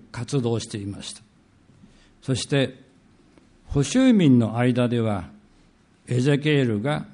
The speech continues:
活動していたのです。第二回バビロン捕囚、紀元前六百九年のバビロン捕囚において、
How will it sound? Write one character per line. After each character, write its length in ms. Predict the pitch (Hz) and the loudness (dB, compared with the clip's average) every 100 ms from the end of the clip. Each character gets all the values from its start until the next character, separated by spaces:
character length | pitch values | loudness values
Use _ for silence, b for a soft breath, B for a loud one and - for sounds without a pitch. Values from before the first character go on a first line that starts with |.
| - | -16
活 340 | - 107 113 107 | -8 -8 -4 -4
動 220 | 113 110 | -2 -4
し 100 | - | -4
て 80 | 123 | -4
い 180 | 113 107 | -4 -4
た 140 | 113 | -4
の 200 | 101 90 | -4 -6
で 100 | 92 | -10
す。 220 | - - _ _ _ _ _ _ _ _ _ _ _ b b b - | -12 -14 _ _ _ _ _ _ _ _ _ _ _ b b b -14
第 400 | 95 131 135 107 101 | -4 0 2 0 -2
二 300 | 107 185 202 | 0 2 2
回 300 | 190 123 76 - - _ _ - | 2 2 -4 -14 -20 _ _ -10
バ 180 | 110 | -6
ビ 140 | 110 123 | -2 0
ロ 120 | 123 | 2
ン 120 | 120 | 0
捕 180 | - 117 | -2 -6
囚、 240 | - 113 85 78 - | -6 -12 -12 -18 -6
紀 160 | 147 | -4
元 340 | 135 123 113 104 | 0 2 2 0
前 280 | 123 117 104 | -2 -2 0
六 160 | 98 104 - | -2 -6 -8
百 300 | 160 151 156 | -6 -4 -6
九 380 | 151 - 226 208 | -8 -6 -2 0
年 340 | 147 135 127 | 2 4 4
の 220 | 170 180 - | 2 -2 -2
バ 160 | 117 | -2
ビ 180 | 120 135 | 0 0
ロ 120 | 131 | 2
ン 120 | 139 135 | 2 0
捕 200 | 151 143 | -2 -6
囚 320 | - 131 131 | -6 -2 0
に 120 | 127 | 2
お 140 | 127 | 0
い 120 | 127 127 | -2 -4
て、 280 | 175 170 | -4 -6